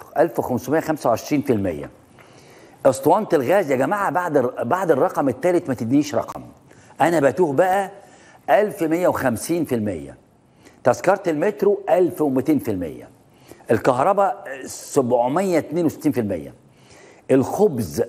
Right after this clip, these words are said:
ربعمية في المية. الحد الأدنى للأجور ألف ومتين جنيه كان يساوي مية وخمسين دولار، دلوقتي ستة آلاف جنيه تساوي مية اتنين وعشرين دولار. نسبة النقص سالب، يعني ماينس خمسة وعشرين في المية.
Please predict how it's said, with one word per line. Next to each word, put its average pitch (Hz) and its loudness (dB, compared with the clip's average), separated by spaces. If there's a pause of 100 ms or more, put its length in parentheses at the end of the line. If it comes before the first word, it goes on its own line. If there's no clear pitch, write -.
(160)
ربعمية 127 2
في 117 -4
المية. 85 -8 (800)
الحد 185 2
الأدنى 208 2
للأجور 170 2 (720)
ألف 147 2
ومتين 147 0
جنيه 185 0
كان 156 -2
يساوي 208 0
مية 175 0
وخمسين 147 -4
دولار، 104 0 (720)
دلوقتي 151 4
ستة 196 0
آلاف 170 2
جنيه 165 -2
تساوي 208 0 (300)
مية 151 2
اتنين 160 -4
وعشرين 135 -2
دولار. 92 -4 (220)
نسبة 151 2
النقص 165 -2
سالب، 214 2 (380)
يعني 113 -2
ماينس 214 0 (180)
خمسة 160 -2
وعشرين 135 -8
في 113 -6
المية. 90 -8